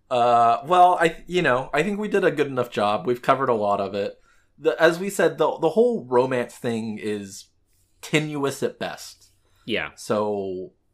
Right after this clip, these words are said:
Speaker 1: you know, the
Speaker 2: Yeah, I, I, talking about it as a romance, yes, you're right. I mean, like, I, I do think there is something to, like I mentioned, her,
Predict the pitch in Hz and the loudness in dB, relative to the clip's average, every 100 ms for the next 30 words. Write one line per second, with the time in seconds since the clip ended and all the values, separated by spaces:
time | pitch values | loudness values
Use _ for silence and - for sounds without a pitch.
0 | _ 123 98 92 92 147 160 107 98 - | _ -12 -10 -12 -2 2 2 0 -6 -6
1 | 170 190 190 196 202 190 147 139 117 104 | -2 -2 0 0 2 2 2 2 2 -2
2 | 98 117 98 - 127 127 143 147 139 135 | -4 -4 -4 -4 -2 -2 0 -2 0 -2
3 | - - - - - - - 156 - 147 | -2 -20 -20 -20 -20 -20 -2 0 4 2
4 | 143 165 160 139 135 127 - 127 123 113 | 4 2 2 0 2 4 2 0 -2 -6
5 | - 113 110 110 113 107 104 107 101 107 | -2 -2 -2 -2 0 0 -2 -6 -6 -6